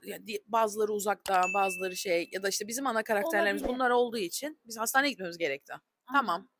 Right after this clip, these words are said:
Speaker 1: Yani çok da
Speaker 2: Okey.
Speaker 1: mantıklı değil ama
Speaker 2: Ama hadi.
Speaker 1: hadi dizidir yani. Gittik. Beş dakika sürmedi. Beş
Speaker 2: Evet.
Speaker 1: dakika sonra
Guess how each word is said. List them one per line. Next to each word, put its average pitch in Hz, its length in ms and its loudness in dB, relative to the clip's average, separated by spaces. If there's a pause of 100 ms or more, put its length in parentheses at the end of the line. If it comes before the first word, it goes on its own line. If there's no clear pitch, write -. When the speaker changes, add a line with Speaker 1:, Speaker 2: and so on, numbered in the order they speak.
Speaker 1:
Yani 196 140 -2
çok 294 160 2
da - 40 -20
Speaker 2:
Okey. 269 120 -8
Speaker 1:
mantıklı 226 480 2
değil 208 300 0
ama 190 260 2
Speaker 2:
Ama 269 260 -8
hadi. 220 220 -8
Speaker 1:
hadi 233 240 -4
dizidir 214 420 -4
yani. 190 480 -10 (1000)
Gittik. - 580 -6 (800)
Beş 277 260 0
dakika 247 260 -2
sürmedi. 208 560 -6 (260)
Beş 254 160 0
Speaker 2:
Evet. 247 100 -2
Speaker 1:
dakika 202 280 -2
sonra 233 520 -2